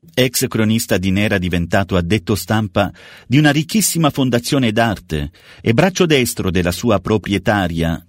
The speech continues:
Nora Beckford, quasi a forza stavolta è trascinato dentro un brutto affare.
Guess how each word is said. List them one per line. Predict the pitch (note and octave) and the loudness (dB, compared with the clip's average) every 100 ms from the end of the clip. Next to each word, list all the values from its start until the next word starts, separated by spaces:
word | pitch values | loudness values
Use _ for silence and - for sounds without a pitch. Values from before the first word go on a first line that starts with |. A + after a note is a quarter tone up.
| _ _ - | _ _ -2
Nora | A2+ A#2 A2+ G2 | 2 2 2 0
Beckford, | F#2 F2 F2 - F2 - F2+ - - _ - - - _ | 0 -2 -4 -2 -2 -2 -8 -10 -14 _ -20 -20 -20 _
quasi | C#3+ A#2+ C3+ | 2 4 2
a | |
forza | D3 G#3 F#3+ - C#3+ | 2 2 2 2 0
stavolta | - E3+ F#3 E3 D3+ - | 2 2 0 0 -2 0
è | E3 | -2
trascinato | E3 E3 - E3 D3 C3 | 0 -2 0 0 0 2
dentro | C3 B2+ A#2+ | 0 0 0
un | A2+ | 0
brutto | G2 G#2+ - | 0 -2 -4
affare. | D2+ - - B1 F2 F2+ | -6 -4 -6 -4 -6 -8